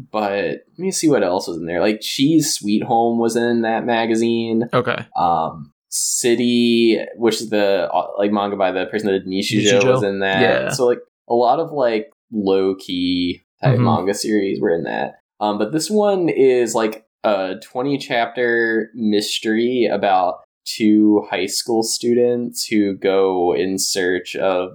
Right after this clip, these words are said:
Speaker 1: a girl's missing father.
Speaker 2: Hmm.
Speaker 1: And the main, like, boy character's sister, who is a, like, detective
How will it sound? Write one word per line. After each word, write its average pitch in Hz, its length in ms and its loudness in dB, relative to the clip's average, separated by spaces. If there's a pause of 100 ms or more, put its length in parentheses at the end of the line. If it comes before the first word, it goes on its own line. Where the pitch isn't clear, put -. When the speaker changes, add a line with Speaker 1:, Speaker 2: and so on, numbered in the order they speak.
(200)
Speaker 1:
a 95 180 0
girl's 95 540 -2
missing 92 360 -4
father. 107 760 -2 (200)
Speaker 2:
Hmm. 143 140 -2 (180)
Speaker 1:
And 110 300 -2
the 101 60 -2
main, 104 560 0
like, 104 280 -4
boy 92 300 -4
character's 117 880 0 (220)
sister, 135 960 0
who 107 400 6
is 95 680 2
a, 90 520 0
like, 92 300 -4 (260)
detective 117 800 0